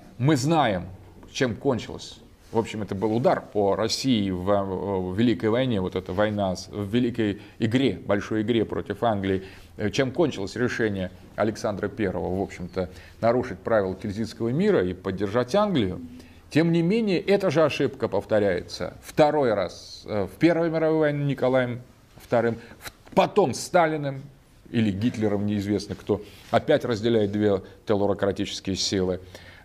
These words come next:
Потом это повторяется сегодня там Ельциным с Горбачевым, который вступает в альянс с англосаксами, и даже Медведевым уже в путинское правление пытается совершить ту же самую ошибку.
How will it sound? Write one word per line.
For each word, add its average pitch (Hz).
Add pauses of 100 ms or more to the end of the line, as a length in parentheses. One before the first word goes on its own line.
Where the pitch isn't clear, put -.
(280)
Потом 208
это -
повторяется 110
сегодня 104
там 85
Ельциным 139
с 101
Горбачевым, 110
который 101
вступает 101
в 95
альянс 98
с -
англосаксами, 92
и 170
даже 160
Медведевым 151
уже 113
в -
путинское 107
правление 123
пытается 143
совершить 104
ту 113
же 101
самую 107
ошибку. -